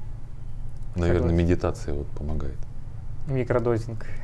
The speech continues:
Speaker 1: Я не знаю этого, я не знаю этого слова. <laughs> Ну,
Speaker 2: Вы,
Speaker 1: извини.
Speaker 2: вы же, м, ну, пьете чагу.
Speaker 1: А.
Speaker 2: А, я думал, что вы в курсе, там.
Speaker 1: Я не читаю ничего, к сожалению, к стыду своему,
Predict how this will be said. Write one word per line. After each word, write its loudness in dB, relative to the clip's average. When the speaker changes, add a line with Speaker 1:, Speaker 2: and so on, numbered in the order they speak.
Speaker 1:
Я 6
не 6
знаю 4
этого, 4
я 12
не 10
знаю 8
этого 2
слова. 4
<laughs> 4
Ну, 8
Speaker 2:
Вы, 12
Speaker 1:
извини. 10
Speaker 2:
вы 8
же, 6
м, 0
ну, 0
пьете 4
чагу. 6
Speaker 1:
А. 2
Speaker 2:
А, 2
я 4
думал, 2
что 2
вы 0
в 0
курсе, 0
там. -4
Speaker 1:
Я 0
не 2
читаю 0
ничего, -2
к 6
сожалению, 2
к -2
стыду 4
своему, -2